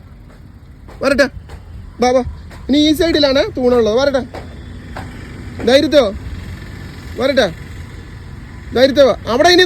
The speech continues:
നോക്കണ്ട, ഇവിടെ നോക്കാം, അവിടെ കഴിഞ്ഞു. അവിടെ ഇനി ഒ-, ഒരു കാഴ്ചയും ഇല്ല നമുക്ക് കാണാനായിട്ട്.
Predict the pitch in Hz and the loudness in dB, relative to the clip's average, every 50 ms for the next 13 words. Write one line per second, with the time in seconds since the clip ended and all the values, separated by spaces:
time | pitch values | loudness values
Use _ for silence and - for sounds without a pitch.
0 | 359 339 330 285 320 294 285 285 262 311 330 349 320 302 294 247 269 247 233 233 | 4 2 2 0 2 0 2 2 2 2 2 6 6 6 6 6 4 4 4 2
1 | 233 254 311 311 - 302 302 302 302 285 269 220 - - - - 185 208 233 277 | 2 2 0 2 4 4 4 6 6 4 2 2 0 -4 -12 -10 -6 -2 0 0
2 | 294 302 294 311 302 294 269 269 254 247 277 311 262 294 277 269 285 269 285 311 | 0 2 0 0 0 0 0 0 2 0 0 0 -2 -2 -2 -2 -2 -2 0 -2
3 | 302 254 262 254 240 247 247 240 240 240 233 233 220 214 202 190 165 160 | 0 2 0 0 0 0 -2 -2 -4 -4 -4 -4 -2 -2 -2 -2 -2 -4